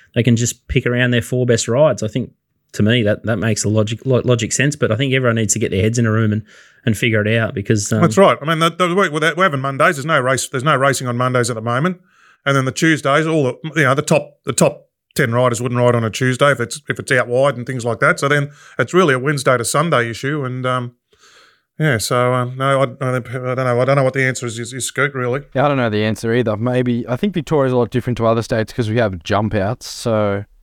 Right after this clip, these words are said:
Speaker 3: you know, other states, you know, I'm sure they have jump outs, but Victoria, like, you look at Cranbourne, every bloody jockey's there 'cause all the good trainers are there. So, you know, they're all at Flemington and that. So you've gotta,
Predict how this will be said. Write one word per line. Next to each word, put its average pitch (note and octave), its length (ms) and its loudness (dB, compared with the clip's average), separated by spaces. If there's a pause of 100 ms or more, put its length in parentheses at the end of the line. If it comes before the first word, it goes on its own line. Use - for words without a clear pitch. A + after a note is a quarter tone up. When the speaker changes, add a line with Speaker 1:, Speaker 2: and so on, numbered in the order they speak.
(280)
Speaker 3:
you A#2+ 100 -2
know, G#2 60 4
other A2 140 0
states, - 380 -2
you A2+ 80 -2
know, G#2 260 -2 (280)
I'm A#2+ 200 0
sure B2 160 0
they F#2 100 0
have G#2 200 0
jump F#2 280 -2
outs, G2+ 240 -2
but G#2 100 -4
Victoria, A2 480 2
like, G2+ 140 0
you B2 80 2
look A2+ 80 -2
at - 100 -20
Cranbourne, F#2+ 640 0
every F#2+ 300 -2
bloody F2+ 260 -2
jockey's G2 400 -2
there G#2+ 360 0 (100)
'cause G2+ 180 -6
all A2 320 -4
the A2 60 -2
good G2 160 -4
trainers A2+ 340 0
are G2 60 -2
there. F2+ 200 -2
So, G2+ 220 0
you F#2+ 80 -4 (480)
know, F#2+ 160 -2
they're G#2+ 100 0
all G2+ 140 0
at E2 80 -10
Flemington G#2+ 500 -2
and G2+ 140 0
that. G2+ 240 -2
So G2+ 180 -4
you've F#2+ 160 -4
gotta, G2 240 -2